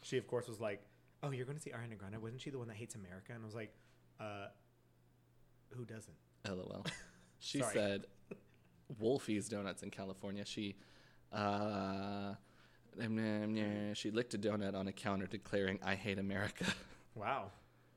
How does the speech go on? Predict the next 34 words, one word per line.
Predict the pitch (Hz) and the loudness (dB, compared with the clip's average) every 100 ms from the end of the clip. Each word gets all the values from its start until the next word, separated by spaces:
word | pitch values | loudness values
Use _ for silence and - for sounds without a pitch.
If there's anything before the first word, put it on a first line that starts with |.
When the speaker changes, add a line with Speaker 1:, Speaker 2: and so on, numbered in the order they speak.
| - | -2
Speaker 2:
That's, | - 285 - - - | 4 4 4 -2 -2
I | 101 | 0
mean, | 92 92 | 2 2
that | - | 0
was | 139 | 0
zero | 95 101 | 0 0
to | 101 101 | 2 0
a | |
hundred. | 101 165 107 95 - - - | 0 0 0 -2 -4 -18 -12
Speaker 1:
That's | 131 143 135 | -6 -6 -6
very | 127 151 185 | 2 4 6
fast. | 123 131 - - - | 4 0 0 -2 -2
Like, | 135 131 | 0 4
"Let | 165 | 4
me | 170 | 6
lick | 151 151 | 4 4
this | 131 | 0
donut," | 139 147 | 2 0
and | 127 131 | 2 2
all | |
of | 131 | 2
a | |
sudden, | 143 127 127 - - | 0 -2 -4 -6 -2
"I | |
hate | 160 165 151 - | 0 0 -4 -2
everything." | 120 113 - 107 95 85 85 98 - 190 - | -2 -2 -4 -8 -8 -8 -8 -8 -10 -12 -8
<laughs> | 185 - - - | -8 -8 -20 -6
Speaker 2:
Oh, | 110 107 | 0 2
she | 113 113 98 - - | 2 -2 -4 -6 0
wrote | 107 101 | 4 6
about | 98 98 | 6 2
it | 98 | 0
on | 92 95 | -2 -4
Twitter. | 101 101 98 | -4 -2 -2